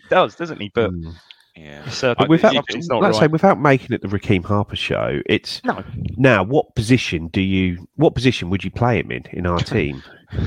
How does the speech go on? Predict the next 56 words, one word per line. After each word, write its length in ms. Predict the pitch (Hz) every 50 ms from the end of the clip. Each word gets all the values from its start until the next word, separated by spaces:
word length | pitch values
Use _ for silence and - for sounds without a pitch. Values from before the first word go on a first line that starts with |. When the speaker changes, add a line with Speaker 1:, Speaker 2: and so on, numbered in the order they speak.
| - - -
Speaker 2:
'Cause 120 | - 131 123
he's 120 | 135 131
not, 200 | 165 175 - -
he's 140 | 135 120 120
not 240 | 151 175 175 - -
that 140 | 107 - -
deep. 220 | - 107 - _ _ - - - - _ _ -
'Cause 160 | - 147 131
it 160 | 165 - - -
does 140 | 214 208
seem 240 | - - - 156 123
we're 100 | 113 113
more 280 | 110 117 123 123 117 110
playing 540 | - - - 101 95 95 98 92 92 90 90
sort 120 | - - -
of 80 | -
four 320 | - - - 113 101 95 85
at 60 | -
the 80 | 73 -
back, 280 | - 82 78 - - -
doesn't 180 | 85 80 80 65
it, 60 | 53
than 80 | 69 76
f-, 220 | - - - - - _ -
than 120 | 87 82
three 240 | - - - 98 87
at 80 | 78 -
the 60 | -
back 140 | - 76 95
at 40 | 98
the 20 | 92
Speaker 1:
Yeah, 100 | 95 95
he 40 | 92
Speaker 2:
moment. 160 | 85 71 73
Speaker 1:
doesn't 200 | - 120 104 101
Speaker 2:
And, 120 | 78 87 85
Speaker 1:
s-, 80 | 85 - _ -
see 160 | - - 104 92
it 100 | 82 -
Speaker 2:
and 40 | 104
he 60 | 117
Speaker 1:
there. 40 | 117 113
Speaker 2:
was 120 | 104 -
really 180 | 147 139 127 110
sort 200 | - - 76 73
of 40 | -
dropping 380 | - 113 - - 107 95 90 - _ _ _ -
deep 300 | 110 98 90 - - 95
into 180 | 87 82 -
the 60 | 87 82
back 280 | - 95 - - _ _
too. 420 | - - 107 90 78 65 65 80
And 280 | 82 80 85 82 - _ _ - - - - - - - _ _
I 100 | - 98
just, 360 | 101 - 123 110 - - - 110
um, 580 | 104 101 98 95 95 95 92 95 92 90 -